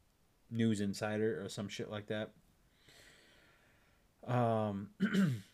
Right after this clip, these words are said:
yeah, that's crazy. So this episode's already going really long. I am gonna need to get to the questions of the week because I was gonna save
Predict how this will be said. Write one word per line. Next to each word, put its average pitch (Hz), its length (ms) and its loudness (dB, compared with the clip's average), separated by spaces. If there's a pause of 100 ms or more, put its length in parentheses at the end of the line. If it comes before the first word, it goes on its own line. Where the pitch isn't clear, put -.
yeah, 120 240 4
that's 107 180 -4
crazy. 98 420 0 (640)
So - 140 -4
this 123 180 0
episode's 120 400 2
already 110 200 4
going 107 220 2
really 104 220 2
long. 95 400 0
I 110 140 0
am 120 160 2
gonna 107 180 2
need 104 240 -2
to 104 80 -6
get 107 220 -4
to 107 180 -4
the 101 160 -4
questions 104 680 -6
of 95 260 -6
the 95 100 -4
week 87 340 -8 (100)
because 95 720 -10 (440)
I 113 120 2
was 117 180 0
gonna 110 200 -2
save 135 540 0